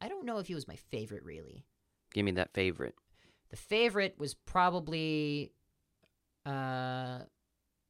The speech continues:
Speaker 1: probably a tie between Vermilion and, you know what? No, it's just Vermilion, actually. Uh, Vermilion is an elven blade singer.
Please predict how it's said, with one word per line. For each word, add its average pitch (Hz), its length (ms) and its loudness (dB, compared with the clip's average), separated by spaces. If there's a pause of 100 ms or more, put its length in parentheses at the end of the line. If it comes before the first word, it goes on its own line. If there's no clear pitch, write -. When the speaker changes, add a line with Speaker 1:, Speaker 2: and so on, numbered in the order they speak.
(460)
Speaker 1:
probably 262 300 -4
a 214 40 -2
tie 165 340 0
between 147 680 -2
Vermilion 117 960 -4 (1300)
and, 117 400 -2 (100)
you 202 140 0
know 190 80 2
what? 190 140 0
No, 101 160 -6
it's - 100 -8
just - 180 -6
Vermilion, - 540 -12
actually. - 400 -12 (600)
Uh, 143 80 2
Vermilion 156 560 0 (280)
is 143 540 2
an 131 380 0
elven 147 440 0
blade 127 360 0
singer. 101 420 -4